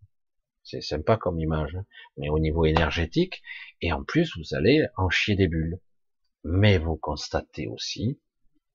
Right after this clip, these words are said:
vous le constatez quand même, que en vous-même, vous ressentez la souffrance de « je veux que ça sorte ». C'est quoi qui,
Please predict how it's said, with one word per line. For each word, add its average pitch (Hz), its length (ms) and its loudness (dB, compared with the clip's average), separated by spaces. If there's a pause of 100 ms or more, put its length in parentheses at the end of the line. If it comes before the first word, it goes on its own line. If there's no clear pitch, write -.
(400)
vous 80 140 -4
le 73 100 -4
constatez - 640 -10
quand 58 200 -10
même, 78 360 -2 (2250)
que 95 260 2
en 104 180 8
vous-même, 90 540 6 (120)
vous 85 100 0
ressentez 90 960 4 (1300)
la 90 160 4
souffrance - 840 4
de « 110 300 8
je 101 280 6 (220)
veux 139 120 8
que 151 100 -2
ça 107 140 0
sorte ». - 500 2 (1700)
C'est 95 100 -4
quoi 98 220 4
qui, 90 380 -2